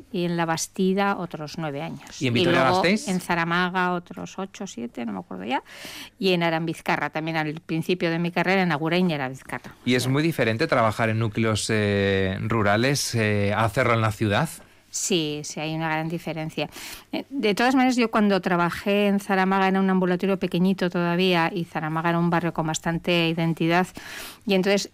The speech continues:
Speaker 1: no había tanto salto como puede ser seguramente ahora, que ya los barrios son muchísimo más grandes, son con, con mucha renovación demográfica, entonces seguro que es muy distinto que, que la rural. Pero vamos, mi vocación ha sido siempre irme a los pueblos en cuanto he podido.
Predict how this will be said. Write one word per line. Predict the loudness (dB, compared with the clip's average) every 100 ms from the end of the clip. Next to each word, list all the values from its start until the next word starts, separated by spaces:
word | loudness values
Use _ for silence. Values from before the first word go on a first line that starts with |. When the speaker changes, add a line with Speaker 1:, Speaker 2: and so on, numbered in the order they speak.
| -2
Speaker 1:
no | 2 4 4
había | 4 2 4
tanto | 2 2
salto | 0 0 0 0
como | 2 0
puede | 2 0
ser | 0 0 0 -2 -4
seguramente | -4 -2 0 0 0 0 2
ahora, | 2 4 2
que | 0 -2 -2
ya | 0 0
los | 0 0
barrios | 0 2 0
son | 0 -2
muchísimo | -2 -4 -4 -2 -2
más | 0 -2 -2
grandes, | 0 2 2 2 0 -2
son | -2 0 0 -2
con, | -4 -4 -4 -6 -6
con | -2
mucha | 0 0 0
renovación | 0 0 0 0 -2 0
demográfica, | 2 2 2 0 0 0
entonces | 0 -2 -4
seguro | -4 0 -2
que | 0
es | 0
muy | 2
distinto | 0 -2 0 0 0
que, | -2 -4 -8 -20 -6
que | 0
la | 2 2
rural. | 0 0 -2 0
Pero | 2
vamos, | 2 2
mi | 0 2
vocación | 2 0 0 -2
ha | -2
sido | -2 -4
siempre | -2 -2 -2 -2
irme | 0 0 2
a |
los | 0 -2
pueblos | -2 -2
en | -2
cuanto | -2 -2
he |
podido. | -2 -2 0 -2